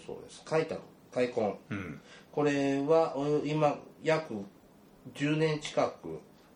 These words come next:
Speaker 1: 続くんですね。
Speaker 2: うん。
Speaker 1: この開墾が。富士、富士の裾野の土地を買うのか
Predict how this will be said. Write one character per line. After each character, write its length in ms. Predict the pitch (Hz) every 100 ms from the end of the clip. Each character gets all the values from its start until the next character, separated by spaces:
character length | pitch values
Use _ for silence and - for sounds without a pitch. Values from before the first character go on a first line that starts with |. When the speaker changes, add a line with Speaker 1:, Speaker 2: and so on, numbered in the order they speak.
| -
Speaker 1:
続 240 | - 98
く 160 | 90 92
ん 80 | 85
で 100 | 78
す 80 | -
ね。 260 | 190 269 -
Speaker 2:
う 40 |
ん。 20 | 98
Speaker 1:
こ 60 |
の 180 | 92 78
開 180 | 90 87 -
墾 240 | 80 73
が。 180 | 76 - - - - - - -
富 160 | 196 170
士、 300 | 131 98 -
富 160 | 170 160
士 120 | 131
の 160 | 101
裾 260 | 110 - 104
野 100 | 98
の 120 | 92
土 140 | - -
地 120 | 135
を 60 |
買 180 | 123 120
う 80 | 135
の 80 |
か 100 | 127